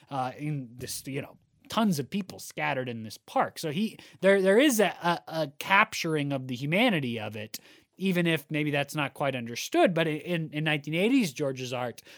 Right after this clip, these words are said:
like, i-, is there even really a subject to that art? It's, it's, it's literally just light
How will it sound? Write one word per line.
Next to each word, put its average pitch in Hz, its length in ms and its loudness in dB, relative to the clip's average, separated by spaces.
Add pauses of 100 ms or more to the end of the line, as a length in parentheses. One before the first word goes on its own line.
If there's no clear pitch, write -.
(120)
like, 139 300 -4 (420)
i-, - 140 -20 (100)
is 233 480 8
there 147 220 2
even 113 280 -8
really 117 300 -6
a 98 60 -8
subject 110 640 -8
to 127 80 -12
that 95 200 -12
art? 92 200 -16
It's, 117 260 -12
it's, 135 260 -8
it's 135 440 -10
literally 143 560 0
just 131 340 -6
light 131 480 -2